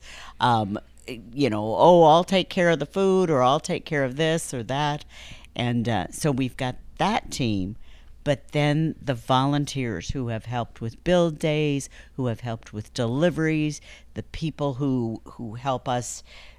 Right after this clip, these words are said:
get our lumber, and, and Nathan will talk more about that after a bit. But it's,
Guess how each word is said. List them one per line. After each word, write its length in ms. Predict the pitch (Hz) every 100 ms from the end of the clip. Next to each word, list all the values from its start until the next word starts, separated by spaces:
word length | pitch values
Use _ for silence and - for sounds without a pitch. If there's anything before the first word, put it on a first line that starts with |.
| -
get 180 | 123 135
our 140 | 113 113
lumber, 500 | 127 147 143 143 135
and, 320 | 107 107 -
and 400 | 113 107 101 - -
Nathan 400 | - 92 117 123
will 100 | 117
talk 300 | 98 117 104
more 160 | 123 127
about 240 | 120 117
that 180 | - 120
after 220 | 113 -
a 40 | 117
bit. 260 | 143 151 -
But 180 | 131 - - - - - - - - - - -
it's, 240 | 165 -